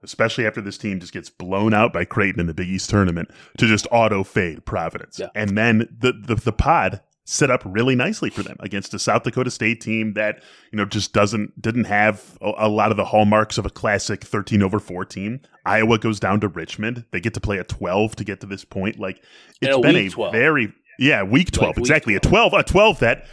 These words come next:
Speaker 1: sh-, wasn't even gonna be in the tournament. At
Speaker 2: Like,
Speaker 1: two
Speaker 2: wasn't
Speaker 1: weeks
Speaker 2: even,
Speaker 1: ago, at
Speaker 2: like,
Speaker 1: the
Speaker 2: they weren't even
Speaker 1: <laughs> Yeah.
Speaker 2: close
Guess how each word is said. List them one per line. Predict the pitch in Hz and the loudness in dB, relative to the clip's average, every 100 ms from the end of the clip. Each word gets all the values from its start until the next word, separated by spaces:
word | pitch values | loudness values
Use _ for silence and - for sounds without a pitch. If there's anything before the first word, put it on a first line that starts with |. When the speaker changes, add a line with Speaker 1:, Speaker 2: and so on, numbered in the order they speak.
| - - | -20 -8
Speaker 1:
sh-, | - | -2
wasn't | 165 175 175 | 2 4 4
even | 180 170 | 4 2
gonna | 175 | 2
be | 190 | 4
in | 185 | 2
the | 147 | 4
tournament. | 226 294 113 | 4 2 0
At | 107 | 0
Speaker 2:
Like, | 123 | 2
Speaker 1:
two | 139 | 6
Speaker 2:
wasn't | 180 | 8
Speaker 1:
weeks | 185 170 | 8 6
Speaker 2:
even, | 147 | 4
Speaker 1:
ago, | 127 | 4
at | 151 | 4
Speaker 2:
like, | 143 | 2
Speaker 1:
the | - - _ - | -2 -16 _ 6
Speaker 2:
they | 180 | 8
weren't | 214 208 | 8 6
even | 175 | 4
Speaker 1:
<laughs> | 127 | 4
Yeah. | |
Speaker 2:
close | - 123 151 - - - | -2 2 2 0 -8 -20